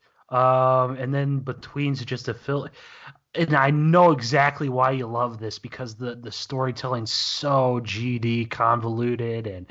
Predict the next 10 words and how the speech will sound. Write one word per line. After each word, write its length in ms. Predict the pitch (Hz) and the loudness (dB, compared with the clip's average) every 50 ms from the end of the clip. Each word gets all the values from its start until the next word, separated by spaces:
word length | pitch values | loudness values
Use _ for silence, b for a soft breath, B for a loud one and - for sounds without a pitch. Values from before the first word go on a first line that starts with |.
| B B B B B B B _ | B B B B B B B _
twisty 720 | - - - 139 135 139 - - 135 127 127 127 123 117 | -10 -2 0 0 0 0 0 -2 -2 0 0 0 0 -2
and 240 | 110 107 104 101 - | -2 -4 -8 -12 -12
turny 680 | - - - 135 135 135 135 131 135 135 131 135 131 127 | -8 0 4 4 6 6 4 2 2 0 0 -2 -2 -4
and 140 | 113 101 104 | -6 -8 -10
multiple 540 | 104 110 120 123 120 120 117 123 113 127 120 | -10 -6 -2 -2 -2 -2 -2 -4 -8 -8 -8
things 380 | 117 - 123 117 123 123 120 110 | -6 -6 -6 -6 -6 -6 -6 -2
going 260 | 123 120 120 120 120 | 0 2 2 2 0
on. 220 | 120 117 120 120 | 0 -4 -4 -4
I'm 60 | 117 | -6
like, 180 | 110 101 95 95 | -6 -8 -10 -12